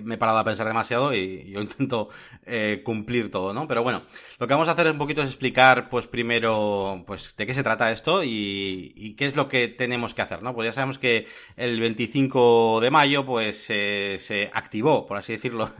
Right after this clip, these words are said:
<laughs> esa normativa que ya, que ya había, ya, ya había sido planificada, pues hacia a tiempo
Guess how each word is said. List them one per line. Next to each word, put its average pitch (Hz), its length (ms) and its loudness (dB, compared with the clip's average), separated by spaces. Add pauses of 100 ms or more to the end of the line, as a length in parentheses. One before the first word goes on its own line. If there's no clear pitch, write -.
(100)
<laughs> - 180 -20
esa 113 540 2
normativa 113 540 2
que 123 100 0
ya, 107 260 2 (240)
que 98 120 -10
ya 98 180 0
había, 98 640 0
ya, 98 260 -6
ya 95 100 -14
había 95 140 -4
sido 104 160 -4
planificada, 98 640 0
pues 98 140 -14
hacia 82 500 -8
a - 40 -20
tiempo 160 420 -2